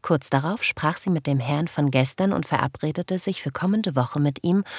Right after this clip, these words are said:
und keine drei Monate später saß sie an der Anmeldung ihres neuen Arbeitsplatzes. Sie empfing die Patienten,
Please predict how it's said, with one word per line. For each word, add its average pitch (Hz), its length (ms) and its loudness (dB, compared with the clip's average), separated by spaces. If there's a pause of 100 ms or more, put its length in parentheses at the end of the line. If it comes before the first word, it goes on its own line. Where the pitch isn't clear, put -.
(140)
und 175 140 2
keine 254 300 8
drei 240 220 6
Monate 247 420 8
später 143 460 4
saß 147 320 2
sie 220 160 0
an 147 100 2
der 120 180 0
Anmeldung 131 500 0
ihres 123 340 0
neuen 147 320 2
Arbeitsplatzes. - 1040 -6 (960)
Sie 170 160 6
empfing 156 400 4
die 143 100 2
Patienten, 160 720 -2